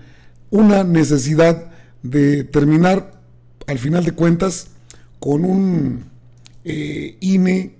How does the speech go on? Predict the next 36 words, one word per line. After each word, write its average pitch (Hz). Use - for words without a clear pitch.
que 160
ha 170
dejado 165
de 147
lado 170
el 156
compromiso 147
de 131
la 127
sociedad 139
que 139
reclama 160
democracia. 139
Se -
ha 180
enquistado 180
en 151
el 139
poder 180
tanto 165
eh, 147
Lorenzo 180
Córdoba 180
como 151
Ciro 175
Murayama, 170
el 170
nipón 170
Murayama, 170
y 175
han 196
hecho 180
lo 147
que 160
han 165
querido 151